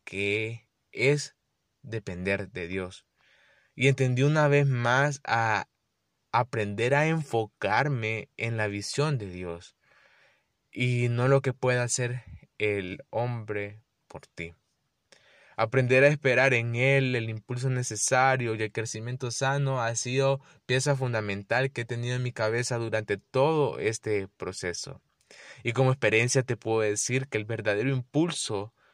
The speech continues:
vino de parte de Dios a mi vida. Por pura gracia estoy en un lugar de privilegio para Él. Y sé que puedo impulsar, apoyar a muchos jóvenes de esta generación.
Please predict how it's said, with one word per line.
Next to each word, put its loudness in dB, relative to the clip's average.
vino 4
de 2
parte -2
de 0
Dios -2
a -10
mi -10
vida. -14
Por -4
pura 4
gracia 2
estoy -4
en 0
un -2
lugar 2
de -6
privilegio 0
para -8
Él. -6
Y 0
sé 0
que -2
puedo 2
impulsar, 2
apoyar 0
a -4
muchos -2
jóvenes 2
de 2
esta -6
generación. -10